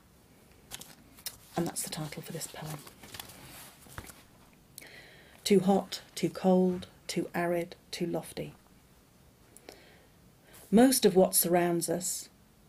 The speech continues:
is uninhabitable. Too hot, too cold, too arid, too lofty. The rest is twelve percent.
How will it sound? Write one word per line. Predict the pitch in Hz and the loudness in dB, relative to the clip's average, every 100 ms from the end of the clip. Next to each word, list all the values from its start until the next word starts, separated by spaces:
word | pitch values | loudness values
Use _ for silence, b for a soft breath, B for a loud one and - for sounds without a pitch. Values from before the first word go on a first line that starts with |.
| - | 2
is | 185 | 6
uninhabitable. | 196 190 180 185 180 180 160 165 165 - - - _ _ _ _ _ _ - - | 8 8 6 2 0 -2 -6 -8 -8 -14 -20 -20 _ _ _ _ _ _ -20 -10
Too | - 165 | -4 -2
hot, | 170 180 190 - _ _ | -2 -8 -10 -20 _ _
too | - 165 | -6 -6
cold, | - 180 175 170 180 185 - b b - | -2 0 0 0 -6 -10 -20 b b -8
too | 185 - | -6 -2
arid, | 170 175 170 165 - - | 0 0 0 -4 -16 -8
too | 165 | -4
lofty. | 165 180 - 160 151 - _ b b b b b b b _ - | -2 -4 -4 -4 -6 -12 _ b b b b b b b _ 2
The | |
rest | 170 202 190 - - - - - - | 6 6 4 -4 -8 -14 -20 -18 -8
is | 160 | -6
twelve | - 175 170 - | 0 2 2 0
percent. | 185 - 165 160 - | -4 -2 -4 -8 -14